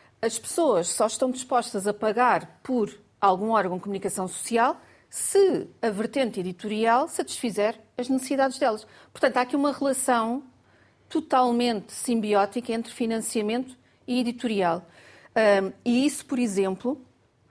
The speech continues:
foi visi-, foi visível no Guardian. O Guardian, há uns dez anos, mudou completamente o seu posicionamento editorial, disse, "Agora nós vamos ser, praticar o jornalismo aberto, vamos trazer os leitores, e não os anunciantes,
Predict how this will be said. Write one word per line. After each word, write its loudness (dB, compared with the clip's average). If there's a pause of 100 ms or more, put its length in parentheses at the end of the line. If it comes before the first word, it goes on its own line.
(100)
foi 0
visi-, -2
foi -6
visível 0
no 0
Guardian. 0
O -8
Guardian, 0 (400)
há 2
uns -2
dez 2
anos, 0 (360)
mudou 2
completamente 0
o -4
seu 0
posicionamento -2
editorial, 0 (220)
disse, -4 (220)
"Agora 4
nós -2
vamos -4
ser, 0 (140)
praticar -2
o -8
jornalismo -4
aberto, -2 (400)
vamos 2
trazer 0
os -2
leitores, 0
e -8
não 0
os -6
anunciantes, -6